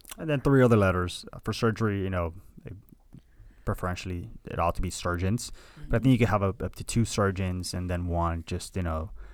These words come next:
I guess miscellaneous internal medicine or whatnot. But get, try to get three surgical letters. What I did was I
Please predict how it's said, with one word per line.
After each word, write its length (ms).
I 40
guess 160
miscellaneous 560
internal 260
medicine 400
or 60
whatnot. 320
But 100
get, 260
try 100
to 60
get 120
three 140
surgical 360
letters. 300
What 180
I 40
did 140
was 380
I 580